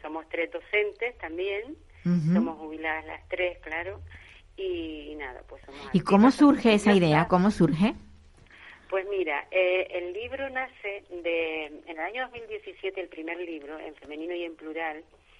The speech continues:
Speaker 1: porque nosotras, mm, teníamos un programa de radio, eh, todos los lunes en Radio Agüimes que se llamaba Noticias Positivas. Solo dábamos noticias positivas.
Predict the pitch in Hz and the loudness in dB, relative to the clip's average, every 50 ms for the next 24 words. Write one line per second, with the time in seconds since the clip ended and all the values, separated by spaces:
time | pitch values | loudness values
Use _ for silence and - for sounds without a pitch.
0 | - - - - - - _ - 180 185 185 - 185 175 175 175 185 185 190 220 | -20 -20 -20 -20 -20 -20 _ -4 -2 -2 -2 -2 -4 -4 -4 -6 -8 -10 -6 -4
1 | 226 226 214 - - 185 180 175 170 170 175 165 170 175 175 180 185 185 202 202 | -4 -4 -4 -8 -10 -10 -10 -8 -8 -10 -10 -4 -4 -4 -2 -2 -4 -4 -6 -8
2 | 208 214 190 - 202 190 185 185 185 185 175 170 165 160 170 190 202 208 190 180 | -12 -12 -8 -6 -4 -2 -2 -2 -2 -4 -4 -4 -6 -4 -4 -2 -2 -2 -2 -4
3 | 170 165 170 185 - _ _ _ _ - _ - - - - - - 165 165 156 | -6 -6 -8 -10 -12 _ _ _ _ -20 _ -20 -20 -20 -20 -16 -8 -6 -6 -6
4 | 156 156 - 180 180 185 190 190 175 180 190 208 208 202 185 165 170 170 160 170 | -6 0 2 2 2 2 0 -4 -6 -6 -8 -8 -6 -6 -6 -8 -8 -8 -6 -6
5 | 165 175 180 170 170 190 196 190 185 185 185 - 185 175 - - 170 160 160 156 | -4 -2 -4 -4 -4 -6 -6 -6 -8 -10 -10 -12 -16 -14 -10 -10 -8 -6 -6 -6
6 | 160 165 165 165 170 170 175 180 190 180 - 180 175 170 160 175 180 - - 180 | -6 -6 -6 -6 -6 -4 -4 -4 -4 -6 -6 -8 -10 -10 -10 -10 -12 -12 -12 -14
7 | - - 185 170 - 170 - - 147 139 - - - - - _ _ _ _ _ | -12 -12 -14 -12 -12 -16 -18 -18 -18 -20 -20 -20 -20 -20 -20 _ _ _ _ _
8 | _ _ _ _ _ - 196 196 202 196 202 202 202 202 202 190 180 180 170 - | _ _ _ _ _ -8 -6 -4 -4 -2 -2 -2 -4 -4 -8 -10 -10 -12 -12 -12
9 | 185 180 - 180 - - 160 151 - 147 135 139 135 127 - - | -14 -14 -14 -16 -16 -16 -20 -18 -18 -18 -18 -18 -18 -20 -20 -20